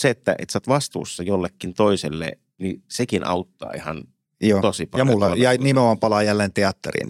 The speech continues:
Speaker 2: miksi
Speaker 1: Joo.
Speaker 2: mä rakastan, että sit mä oon vastuussa työryhmälle, teatterijohtajalle tai teatterille ja
Speaker 1: Joo.
Speaker 2: mitä vaan, niin se on ja näin.
Speaker 1: Mutta esimerkiksi, jos tämä podcast ei tulisi nyt Suplassa tiettyyn aikaan, että olisi mulle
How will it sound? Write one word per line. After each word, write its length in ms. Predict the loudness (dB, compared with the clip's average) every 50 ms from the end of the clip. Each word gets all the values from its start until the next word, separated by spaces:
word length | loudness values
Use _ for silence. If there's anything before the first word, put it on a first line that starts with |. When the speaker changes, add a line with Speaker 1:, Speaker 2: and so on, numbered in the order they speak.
| -10 -8
Speaker 2:
miksi 220 | -10 -8 -8 -2 0
Speaker 1:
Joo. 120 | 0 0
Speaker 2:
mä 60 | 0 -2 -2
rakastan, 540 | 0 0 0 0 0 -2 -2 0 -2 -2 -2 -4 -10
että 200 | -14 -16 _ _ _ _
sit 240 | _ -14 -14 -8 _
mä 60 | -2
oon 100 | 0 2
vastuussa 520 | 2 0 0 2 0 0 0 2 0 -2 -2 -2 _ _ _ _ _ _
työryhmälle, 640 | 4 4 6 6 4 2 2 0 -2 -2 -4 -6 -4 _
teatterijohtajalle 880 | -2 -2 -2 -2 -2 0 2 2 0 0 -4 -2 0 0 0 0 -2
tai 180 | -4 -6 -6 -4
teatterille 600 | -2 -4 -4 -2 _ -2 -2 -2 -2 -2 -2 -2 -2
ja 100 | -4 -6 -10 -10 -4
Speaker 1:
Joo. 160 | -2 0 0
Speaker 2:
mitä 100 | 0 0
vaan, 200 | 0 -2 -2 -4
niin 120 | -6 -6
se 80 | -6 -6
on 120 | -8 -8 -10 -12 -14
ja 200 | -16 -16 _ _ _ _ -4
näin. 240 | -2 -2 -2 -6 -10 _ _ _ _ _ _ _ _ _ _ _ _
Speaker 1:
Mutta 140 | -2 0 2
esimerkiksi, 340 | 2 4 2 2 0 -4 -12
jos 100 | -12 -8
tämä 200 | -4 -4 -4 0
podcast 440 | 0 0 0 0 -4 -6 -6 -4 -6
ei 120 | -8 -8
tulisi 360 | -6 -2 -2 -2 -2 -2 -8
nyt 120 | -10 -12 -2
Suplassa 460 | -2 -2 0 0 -2 -2 -2 -6 -6
tiettyyn 480 | -2 -2 -2 -2 -2 _ -10 -8 -6 -4
aikaan, 380 | -4 -4 -4 -4 -4 -4 -4 -6
että 480 | _ -20 -20 _ _ _ _ _ -2
olisi 120 | -2 0 2
mulle 200 | 0 0 0